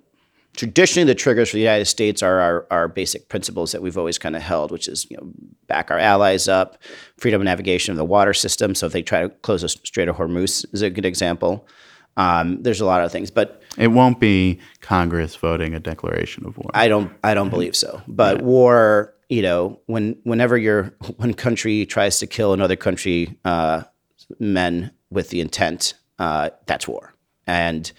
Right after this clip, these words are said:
Speaker 1: uh,
Speaker 2: So a, a base being fired on is not war?
Speaker 1: Of course. I mean, it, it's a hard situation we're talking about. So a base being fired on,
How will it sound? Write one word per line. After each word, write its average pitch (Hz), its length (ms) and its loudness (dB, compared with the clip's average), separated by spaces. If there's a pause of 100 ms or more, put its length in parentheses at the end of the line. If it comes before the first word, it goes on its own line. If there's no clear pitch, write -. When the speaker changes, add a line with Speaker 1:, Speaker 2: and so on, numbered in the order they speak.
(540)
Speaker 1:
uh, 87 340 0 (280)
Speaker 2:
So 117 380 6 (400)
a, 104 100 6 (140)
a 95 80 4
base 90 340 4
being 87 240 2
fired 85 380 0
on 82 120 0
is 78 140 -6
not - 220 -8
war? - 260 -10 (1080)
Speaker 1:
Of 160 100 2
course. 190 300 6 (160)
I 175 40 2
mean, 151 300 8 (520)
it, 160 280 2
it's 151 140 -2
a - 120 0
hard 165 280 6
situation 135 340 2
we're 120 60 2
talking 113 220 0
about. 98 260 -2
So 123 140 4
a 117 40 2
base 139 260 4
being 127 200 2
fired 123 380 6
on, 120 380 4